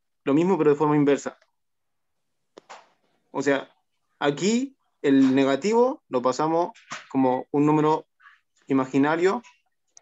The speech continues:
positivo. En cambio, en esta, el número negativo sería el uno, pero no, o sea, el uno sería imaginario, que digamos, pero en forma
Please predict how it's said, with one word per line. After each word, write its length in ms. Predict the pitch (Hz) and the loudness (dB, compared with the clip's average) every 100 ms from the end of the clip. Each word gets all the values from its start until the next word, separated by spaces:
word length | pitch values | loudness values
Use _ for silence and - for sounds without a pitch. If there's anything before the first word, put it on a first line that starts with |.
| _ | _
positivo. 580 | 120 - 120 175 139 - _ _ _ _ - _ _ _ - _ | -12 -8 -4 0 0 -2 _ _ _ _ -20 _ _ _ -20 _
En 160 | 135 123 | -10 -6
cambio, 280 | 131 131 135 | -2 2 2
en 80 | |
esta, 440 | 185 220 - 185 - _ _ _ _ _ _ - | 2 -2 -2 -4 -6 _ _ _ _ _ _ -6
el 180 | 139 139 | 0 2
número 200 | 165 175 | 4 2
negativo 560 | 175 170 196 196 269 _ _ _ | 2 2 2 2 0 _ _ _
sería 300 | - 135 135 | -4 0 2
el 120 | 139 | 2
uno, 280 | 175 196 202 170 | 2 2 -2 0
pero 320 | 175 185 - _ _ - | 2 2 -2 _ _ -6
no, 480 | 156 185 247 269 285 _ _ _ _ - | -2 2 2 0 -6 _ _ _ _ -12
o 80 | 135 | -2
sea, 100 | 143 | 0
el 100 | 151 | 2
uno 160 | 175 | 0
sería 200 | 165 156 | 2 0
imaginario, 540 | 156 151 151 156 147 131 | 2 -2 0 2 2 2
que 80 | |
digamos, 400 | 127 123 127 - _ _ _ _ - - - | 2 0 -4 -10 _ _ _ _ -20 -20 -8
pero 140 | 131 131 | -2 -2
en 100 | 127 | 0
forma 880 | 147 147 143 139 135 131 127 - | 0 2 0 0 0 -2 -4 -6